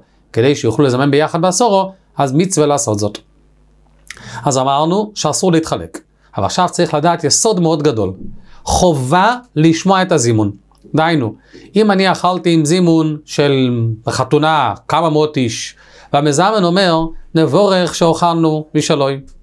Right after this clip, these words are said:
ואני לא שומע בכלל מה שהוא אומר, אני רק שומע שעונים, ואני עונה בי-, עונה ביחד איתם, אז לא יצאתי לחויב הזימון. מובא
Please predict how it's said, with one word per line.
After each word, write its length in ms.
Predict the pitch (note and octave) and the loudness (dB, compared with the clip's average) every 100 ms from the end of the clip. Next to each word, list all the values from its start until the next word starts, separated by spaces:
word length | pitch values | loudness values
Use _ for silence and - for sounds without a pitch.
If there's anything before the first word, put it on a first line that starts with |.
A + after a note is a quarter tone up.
| _ | _
ואני 260 | D3 F3 A3 | -2 0 2
לא 160 | B3+ | 2
שומע 360 | B3+ B3+ A#3 A#3 | 0 0 2 0
בכלל 300 | G#3+ - F#3+ | 0 -2 0
מה 120 | F#3 | 0
שהוא 160 | F3+ F3+ | 0 0
אומר, 240 | D#3+ D3+ D#3 - - - | 0 0 -6 -16 -12 -2
אני 120 | C#3 | 0
רק 180 | F3 E3+ | 2 0
שומע 320 | D#3+ E3 D#3+ | 0 2 0
שעונים, 440 | - C3 E3 F#3 | 0 0 2 2
ואני 120 | D3 | 2
עונה 120 | D3+ D#3 | 2 2
בי-, 120 | D3+ | 0
עונה 240 | D3 D3+ | 0 0
ביחד 220 | D3+ D#3 D3+ | 2 0 -2
איתם, 340 | C3+ F3 G3 G3+ - _ - | -2 -2 -2 -6 -12 _ -6
אז 220 | B2+ A2+ | -2 0
לא 260 | C3+ F3+ G3+ | 4 4 2
יצאתי 680 | D3+ C3+ - - F3 F3+ F3 | 2 0 0 -2 -2 0 0
לחויב 300 | C#3 D3+ C#3+ | 0 0 0
הזימון. 340 | B2+ F#2 E2+ G2+ _ _ _ _ - - - | 0 -2 -6 -8 _ _ _ _ -20 -12 0
מובא 240 | G#3+ A#3 | 2 2